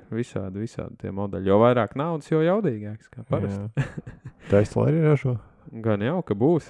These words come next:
Speaker 1: Ar internetu pieejam
Speaker 2: Elon
Speaker 1: viņam.
Speaker 2: Musk.
Speaker 1: Jā.
Speaker 2: Ļauj.
Speaker 1: Nu, jā. Pats nopļauj.
Speaker 2: <laughs>
Speaker 1: Tā kā, kāpēc, diez viņam, kāpēc nav tie roboti vēl? Nu, tā kā
Speaker 2: Vai
Speaker 1: ir
Speaker 2: ne?
Speaker 1: te, tām citām firmām. Tā ir tie roboti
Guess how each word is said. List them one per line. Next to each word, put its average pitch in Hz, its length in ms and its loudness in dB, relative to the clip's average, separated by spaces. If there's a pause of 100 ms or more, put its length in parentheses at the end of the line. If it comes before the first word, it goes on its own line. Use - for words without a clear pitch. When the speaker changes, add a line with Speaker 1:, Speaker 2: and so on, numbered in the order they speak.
(140)
Speaker 1:
Ar 110 180 2
internetu 117 580 -2
pieejam 113 400 4
Speaker 2:
Elon 117 300 4
Speaker 1:
viņam. 104 100 4
Speaker 2:
Musk. 127 320 0
Speaker 1:
Jā. 113 260 -4
Speaker 2:
Ļauj. 110 300 2 (600)
Speaker 1:
Nu, 104 200 -2
jā. 104 140 2 (400)
Pats - 260 2
nopļauj. 101 480 2 (260)
Speaker 2:
<laughs> - 280 -2
Speaker 1:
Tā - 100 -6
kā, 95 140 -6 (100)
kāpēc, 117 440 2
diez 113 200 2
viņam, 104 260 -2
kāpēc 92 380 -2
nav 101 160 -2
tie 90 160 -2
roboti 131 400 0
vēl? 92 240 0 (300)
Nu, 160 180 -4 (220)
tā - 100 -10
kā 92 160 -6
Speaker 2:
Vai 90 160 2
Speaker 1:
ir 107 80 0
Speaker 2:
ne? 101 80 -2
Speaker 1:
te, 98 100 0 (560)
tām 90 220 -10
citām 98 400 -6
firmām. 110 400 -4
Tā - 80 -4
ir 196 160 -2
tie 98 160 -2
roboti 95 400 0